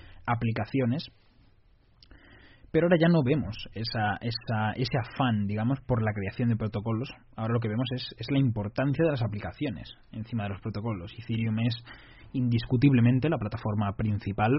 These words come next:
por lo que competir con ella, eh, bueno, tiene sus limitaciones. Entonces hay una tendencia generalizada ahora ya a construir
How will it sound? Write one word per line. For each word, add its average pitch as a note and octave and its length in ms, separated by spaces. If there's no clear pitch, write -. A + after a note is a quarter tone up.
por G#2 120
lo G#2+ 80
que G2 80
competir G2+ 340
con G#2 160
ella, A2+ 320
eh, G2 320
bueno, D#2+ 180
tiene G#2+ 240
sus A2+ 140
limitaciones. A2+ 760
Entonces G#2+ 280
hay A2 120
una C3+ 120
tendencia A#2+ 520
generalizada A2 640
ahora A2 240
ya A2 140
a C3 320
construir A2 640